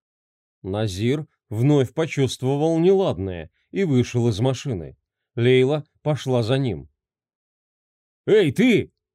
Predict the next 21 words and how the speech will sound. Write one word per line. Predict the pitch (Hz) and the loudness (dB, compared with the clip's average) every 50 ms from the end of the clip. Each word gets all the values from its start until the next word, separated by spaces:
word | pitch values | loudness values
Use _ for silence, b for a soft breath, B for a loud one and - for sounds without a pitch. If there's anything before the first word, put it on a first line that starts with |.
| _ _ _ _ _ _ _ | _ _ _ _ _ _ _
крикнул | - 139 147 156 156 - - 135 143 143 143 143 | -2 2 4 4 4 2 2 0 0 2 2 2
Назир. | 151 156 135 127 131 117 92 76 71 _ _ _ _ _ _ _ _ _ _ _ _ _ _ _ _ _ _ _ _ _ _ _ _ | 2 0 0 0 -2 -2 -2 -4 -8 _ _ _ _ _ _ _ _ _ _ _ _ _ _ _ _ _ _ _ _ _ _ _ _
Огромный | - 107 120 113 98 104 127 180 196 175 160 147 143 139 - - | -4 -2 -2 -2 0 2 4 4 4 4 4 4 2 0 0 -2
Н | 147 143 135 | -2 0 0
Р | 135 135 127 | 2 2 2
Б | 113 147 190 202 165 | 2 2 2 2 2
был | 120 135 139 127 | 2 0 0 0
похож | - 139 127 - - 175 175 131 - | -2 -4 -4 -2 -2 -2 -2 -2 -2
на... | 143 139 143 147 143 127 b b b b b b _ _ _ _ _ _ _ _ _ _ _ | -2 0 0 0 0 -2 b b b b b b _ _ _ _ _ _ _ _ _ _ _
Назир | - 92 101 107 90 78 82 90 95 95 | -8 -6 -6 -6 -6 -6 -8 -8 -6 -6
вздрогнул. | 90 85 82 82 80 127 135 107 90 85 78 71 73 73 _ _ _ _ _ _ _ _ _ _ _ _ _ _ _ _ _ - | -8 -8 -8 -6 -4 -4 -4 -4 -6 -10 -12 -12 -16 -20 _ _ _ _ _ _ _ _ _ _ _ _ _ _ _ _ _ -6
Большинство | 98 123 160 180 - - 220 226 202 - - - 208 233 208 151 131 | -2 0 0 0 0 -2 -2 -2 -2 -4 -4 -4 0 2 2 4 4
Н | 123 117 | 2 2
Р | 123 120 123 | 2 2 2
Б | 127 196 220 | 2 2 2
были | 170 151 143 139 131 | 2 2 2 2 2
похожи | 143 139 - - 143 143 120 147 165 | 0 -2 -2 0 0 0 0 2 2
на | 175 180 180 | 2 0 0
танки | 175 - 156 139 131 131 123 - 147 | 0 0 2 2 2 0 -2 -4 -4
или | 156 - - 165 156 151 156 160 - - | -4 -4 -2 0 0 2 0 0 -2 -2
экскаваторы. | - 160 156 - - - 165 156 160 175 160 147 - 95 80 80 71 69 67 | -4 -4 -4 -6 -6 -4 -2 -2 -2 -2 -4 -6 -8 -10 -10 -10 -12 -14 -16